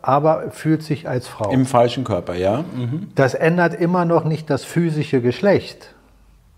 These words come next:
Speaker 2: Was?
Speaker 1: Du wirst also als Mann, nicht weil du dich als Frau fühlst, auf einmal ein Kind gebären können,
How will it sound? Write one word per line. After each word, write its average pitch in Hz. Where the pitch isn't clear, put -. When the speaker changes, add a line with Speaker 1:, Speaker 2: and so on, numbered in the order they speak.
Speaker 2:
Was? 113
Speaker 1:
Du 139
wirst 170
also 131
als 117
Mann, 147
nicht 131
weil 123
du 120
dich 117
als 113
Frau 123
fühlst, 139
auf 120
einmal 123
ein 113
Kind 185
gebären 113
können, 151